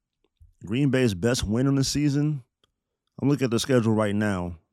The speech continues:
Well, it's New Orleans. They beat New Orleans on a Sunday night game, thirty-seven to thirty, but that was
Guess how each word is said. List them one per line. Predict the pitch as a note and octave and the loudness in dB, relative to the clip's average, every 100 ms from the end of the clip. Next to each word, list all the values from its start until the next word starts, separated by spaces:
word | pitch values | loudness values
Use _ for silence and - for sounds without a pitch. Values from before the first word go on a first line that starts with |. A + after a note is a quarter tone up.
| _ _ | _ _
Well, | A#2 A2+ | -2 0
it's | A2 | 2
New | C#3 | 4
Orleans. | C#3 A#2+ F#2+ F#2+ | 4 2 -4 -6
They | A2 | -6
beat | B2 B2 | -4 -2
New | A2+ | -2
Orleans | A#2+ A#2 G2+ | -2 -2 -2
on | G2+ | -2
a | |
Sunday | G2 A#2 G#2+ | -2 -2 0
night | G#2+ G2 | -2 -4
game, | G#2 G2 | -4 -4
thirty-seven | G#2 G#2+ - G#2+ G2 | -4 -4 -2 -4 -4
to | |
thirty, | - A2 G2+ G2 | -4 -4 -2 -4
but | G2+ | -2
that | A2 | 0
was | G#2+ F#2 | -2 -4